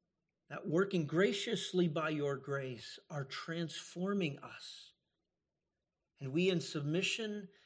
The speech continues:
and surrender, repent again and turn from our sin and turn to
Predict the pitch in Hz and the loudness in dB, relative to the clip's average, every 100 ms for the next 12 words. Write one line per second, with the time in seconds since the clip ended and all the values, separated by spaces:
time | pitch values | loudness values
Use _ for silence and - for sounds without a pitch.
0 | _ - 131 - - 135 151 196 202 202 | _ -10 -8 -6 -4 -2 0 0 2 2
1 | 190 - - - 147 143 - - 240 254 | 2 -2 -12 -6 -4 -4 -4 -4 -2 -2
2 | 220 - 196 165 170 156 135 127 - - | -2 -2 2 4 4 2 0 -4 -6 -4
3 | 185 185 190 175 160 139 - 151 127 123 | -2 -2 -2 -4 -4 -6 -8 -6 -8 -8
4 | - 135 113 | -8 -8 -8